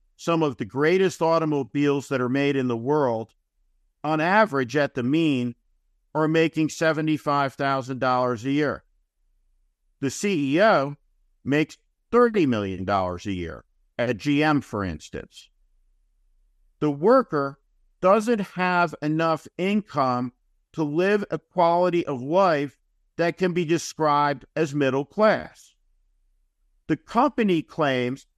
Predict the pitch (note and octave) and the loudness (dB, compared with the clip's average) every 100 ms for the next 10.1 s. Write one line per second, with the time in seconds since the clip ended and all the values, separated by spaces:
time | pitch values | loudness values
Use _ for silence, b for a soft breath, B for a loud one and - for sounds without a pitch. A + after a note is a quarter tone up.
0 | _ _ D#3 E3+ E3+ F3 E3+ D3+ _ F#3+ | _ _ -4 -2 -2 -2 -2 -4 _ -2
1 | A3+ A#3+ A3+ F#3+ E3 D3+ C3+ C#3+ C#3 C3+ | 0 2 0 2 2 2 -2 -4 -2 -4
2 | C3 C3 C#3+ D3 E3 E3+ E3+ - E3 D3+ | -6 -6 -4 0 2 0 -2 -4 -2 -2
3 | C#3+ - C#3+ F#3+ F#3 C3 A#2 A2+ - _ | -2 -4 -2 0 2 0 -2 -8 -20 _
4 | _ _ _ B2+ C#3 C#3+ B2 C3 B2 C3 | _ _ _ 0 2 2 2 -2 0 -2
5 | B2+ G#3 F#3+ G2 _ _ _ _ _ _ | 2 2 2 0 _ _ _ _ _ _
6 | _ _ _ D3+ D#3+ E3+ D#3+ E3+ - - | _ _ _ 0 0 0 0 -2 -2 -4
7 | C#3 C3+ - F#3 F#3+ E3 - F2 - - | -2 -2 -2 0 0 -2 -6 -8 -10 -20
8 | _ _ _ _ _ _ _ _ _ _ | _ _ _ _ _ _ _ _ _ _
9 | G#3 B3 - - G#3 G3 - D#3+ D3+ D3 | 0 0 -2 -2 0 0 0 0 0 -2